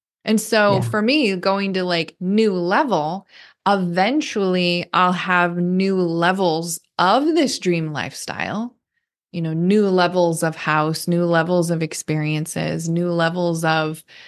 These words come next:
Speaker 1: you know, in that new house, V I P clients and coming and staying or hosting retreats in my home, you know, those kinds of things. We'll get there, you
Speaker 2: Yeah.
Speaker 1: know, but it's,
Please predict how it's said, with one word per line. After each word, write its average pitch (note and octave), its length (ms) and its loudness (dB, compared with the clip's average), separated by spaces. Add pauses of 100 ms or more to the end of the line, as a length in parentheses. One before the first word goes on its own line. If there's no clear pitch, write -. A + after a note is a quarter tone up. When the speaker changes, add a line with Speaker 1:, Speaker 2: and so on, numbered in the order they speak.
(240)
Speaker 1:
you E3 140 -4
know, D3+ 220 -2
in A3 260 2
that F#3+ 220 2
new F#3+ 180 4
house, D#3 420 2
V F3 220 4
I E3 180 4
P E3 220 -2
clients E3 480 -4
and E3+ 160 -4
coming E3 480 -2
and D#3 120 -6
staying D#3+ 540 -4
or E3 120 -4
hosting F3 440 0
retreats E3+ 520 -2
in E3+ 100 0
my D#3+ 160 0
home, D#3+ 500 0
you F3 140 -4
know, F3 140 -2
those A3 200 2
kinds G#3 320 0
of E3 100 -2
things. A3 440 -2 (1120)
We'll G3+ 140 2
get C4 200 0
there, - 320 -4 (840)
you - 120 -4
Speaker 2:
Yeah. F3+ 160 2
Speaker 1:
know, D#3+ 200 -2
but F#3 180 2
it's, F#3 220 -2